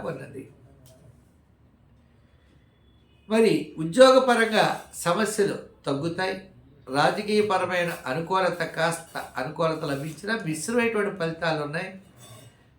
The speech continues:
వ్యాపార పరంగా ఈ వారం చాలా ప్రోత్సాహకరంగా ఉన్నది. గృహోపకరణాలు, అలాగే కమిషన్ సంబంధమైన వ్యాపారాదులు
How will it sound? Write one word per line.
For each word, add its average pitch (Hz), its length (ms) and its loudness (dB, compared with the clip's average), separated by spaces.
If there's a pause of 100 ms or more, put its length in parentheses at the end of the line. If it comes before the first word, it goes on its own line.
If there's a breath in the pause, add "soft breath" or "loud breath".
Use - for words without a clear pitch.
(120)
వ్యాపార 202 520 8 (140)
పరంగా 226 340 4 (560)
ఈ 156 120 0
వారం 180 280 2 (100)
చాలా 160 220 0 (140)
ప్రోత్సాహకరంగా 143 880 -6 (120)
ఉన్నది. - 300 -14 (840)
గృహోపకరణాలు, 170 1000 2 (1500)
అలాగే 156 360 2 (180)
కమిషన్ 226 540 2 (100)
సంబంధమైన 196 520 0 (100)
వ్యాపారాదులు 160 840 0